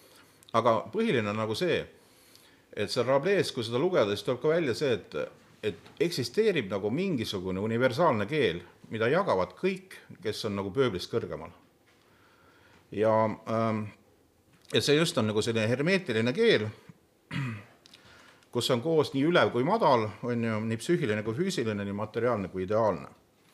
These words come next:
Ja, äh, Fulcanelli arvates oligi selline keel levinud siis, äh, ta nimetas seda vahest ka lindude keeleks, nimetab neid,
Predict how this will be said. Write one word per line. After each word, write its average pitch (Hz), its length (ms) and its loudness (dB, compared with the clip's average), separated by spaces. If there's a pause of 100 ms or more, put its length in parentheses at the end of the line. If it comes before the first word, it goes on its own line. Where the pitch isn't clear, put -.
(920)
Ja, 117 240 8
äh, 117 800 0
Fulcanelli 151 560 2
arvates 151 460 4
oligi 135 300 -2
selline 131 360 -2
keel 110 380 -2 (180)
levinud 117 400 0
siis, 95 480 -6
äh, 98 160 -2 (680)
ta 120 80 -4
nimetas 131 300 -2
seda 104 140 -2
vahest 123 180 -2
ka 113 80 -6
lindude 95 420 -4
keeleks, 95 360 -4
nimetab 76 340 -14
neid, 73 160 -16